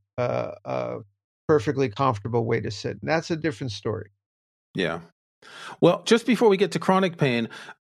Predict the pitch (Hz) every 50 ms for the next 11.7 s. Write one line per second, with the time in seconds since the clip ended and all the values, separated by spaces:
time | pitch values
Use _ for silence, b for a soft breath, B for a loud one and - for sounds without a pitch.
0 | _ - - 143 139 131 131 131 123 - - - - 156 151 - 190 165 - 190
1 | 170 143 123 120 - - _ _ _ _ _ - 147 147 - 160 165 - 175 147
2 | 135 127 139 139 127 123 113 110 104 92 110 110 117 113 - 123 104 95 95 95
3 | 85 107 104 - - 120 117 117 104 92 104 101 - - - 107 98 95 92 -
4 | - 131 117 107 98 92 78 - 110 113 110 110 - 113 104 90 - 95 95 98
5 | 101 104 98 92 95 92 101 107 110 107 104 101 - - - 110 110 113 110 107
6 | 104 92 - - 104 - 107 104 101 95 - - - 107 160 131 143 - 220 190
7 | 185 B B B B B B B B B B B _ - 175 165 165 - - _
8 | _ _ - - - - 185 233 262 262 220 196 170 - 180 180 170 - 175 151
9 | 151 - - _ _ - - 208 208 208 - - 143 120 - - - - - 170
10 | 165 165 160 147 156 131 - - 180 170 170 170 - 131 - 139 135 147 160 147
11 | 139 - 143 139 165 - - - - 139 131 127 120 117